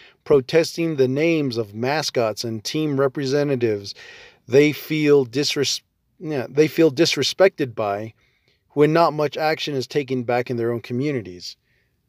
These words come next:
And for me, when I look at, when I've been looking at this, you know, natives protesting their own kind, uh,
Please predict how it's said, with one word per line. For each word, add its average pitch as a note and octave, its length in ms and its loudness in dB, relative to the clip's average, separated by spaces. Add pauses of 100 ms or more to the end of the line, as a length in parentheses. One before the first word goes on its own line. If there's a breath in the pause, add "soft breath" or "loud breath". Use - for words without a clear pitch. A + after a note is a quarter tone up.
(320)
And B2 500 -4 (680)
for C#3 200 2
me, E3 240 4
when C#3+ 160 4
I C3+ 100 6
look D#3+ 200 6
at, C3 200 4 (200)
when D3+ 160 -2
I've D#3+ 120 0
been D3+ 140 -2
looking F#3+ 220 0
at A#2+ 140 -2
this, A#2+ 260 -4
you C#3 80 -4
know, C3 120 -2
natives D3 400 0
protesting C#3+ 540 -4
their B2+ 140 0
own B2 120 -2
kind, B2 420 -8 (1120 soft breath)
uh, A#2 340 -4